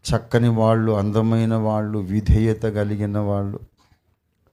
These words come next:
యుగ యుగాలుగా ఆయన సేవలోనే జీవిస్తూ విధేయత కలిగి ఉన్నవాళ్ళు,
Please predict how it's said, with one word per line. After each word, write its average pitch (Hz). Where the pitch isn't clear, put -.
యుగ 117
యుగాలుగా 143
ఆయన 131
సేవలోనే 143
జీవిస్తూ 139
విధేయత 127
కలిగి 156
ఉన్నవాళ్ళు, 151